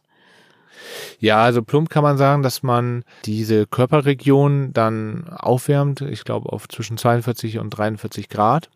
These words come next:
Und, äh, damit will man eine höhere Durchblutung erreichen. Man möchte damit erreichen, dass die Tumorzellen angreifbar sind. Also auf <laughs> gut Deutsch,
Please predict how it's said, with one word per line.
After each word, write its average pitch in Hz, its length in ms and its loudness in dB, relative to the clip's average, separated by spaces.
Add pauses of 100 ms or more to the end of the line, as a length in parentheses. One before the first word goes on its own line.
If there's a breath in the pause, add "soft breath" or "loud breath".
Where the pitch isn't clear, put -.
(120)
Und, 117 340 2
äh, 117 160 6
damit 120 380 2
will 127 100 4
man 123 340 0 (300 soft breath)
eine 110 640 2 (460)
höhere 123 480 4
Durchblutung 139 480 0
erreichen. 120 920 0
Man 104 180 -6
möchte 107 640 4
damit 107 480 0
erreichen, 110 720 0
dass 107 160 -2
die 110 120 -4
Tumorzellen 120 720 -2
angreifbar 127 640 2
sind. 120 320 2 (480 loud breath)
Also 104 220 2
auf 110 160 -2
<laughs> 123 280 -2
gut 113 200 0
Deutsch, 123 340 4